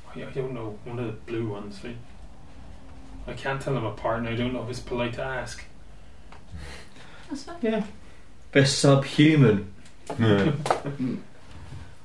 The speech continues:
Speaker 1: That seems a little cruel.
Speaker 3: Yeah, tell her that.
Speaker 2: And subcategory.
Speaker 4: Typical Eladrin.
Speaker 3: Don't know, I'll work with her.
Speaker 4: Yeah.
Speaker 3: Gets me into places, though.
Speaker 4: These
Speaker 3: It's always
Speaker 4: Empire,
Speaker 3: useful.
Speaker 4: these Empire folks, right?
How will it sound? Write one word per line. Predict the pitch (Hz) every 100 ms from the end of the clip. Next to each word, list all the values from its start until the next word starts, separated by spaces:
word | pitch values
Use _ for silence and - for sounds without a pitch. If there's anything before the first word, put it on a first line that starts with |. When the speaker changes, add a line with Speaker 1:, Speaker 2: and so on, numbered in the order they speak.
| -
Speaker 1:
That | 156
seems | - 143 113
a |
little | 127 135
cruel. | - 170 202 139
Speaker 3:
Yeah, | 143 240 208
tell | 143 226 220
her | 240 285
that. | 151 95 - - - - - - - - - -
Speaker 2:
And | 240 226
subcategory. | 247 - - - 208 - - 175
Speaker 4:
Typical | - - 90
Eladrin. | 82 78 78 95 - - - - - - - - - - - - - - -
Speaker 3:
Don't | 95
know, | 92 87
I'll | 90
work | 92 -
with | 92
her. | 92 - -
Speaker 4:
Yeah. | 87 85 80 -
Speaker 3:
Gets | 143 -
me | 101
into | 95
places, | - 92 87
though. | 92
Speaker 4:
These | 92 85
Speaker 3:
It's | 87 90
always | 101
Speaker 4:
Empire, | 95
Speaker 3:
useful. | 95 - -
Speaker 4:
these | 98 92
Empire | 85 - 98
folks, | - 101 98 -
right? | - 104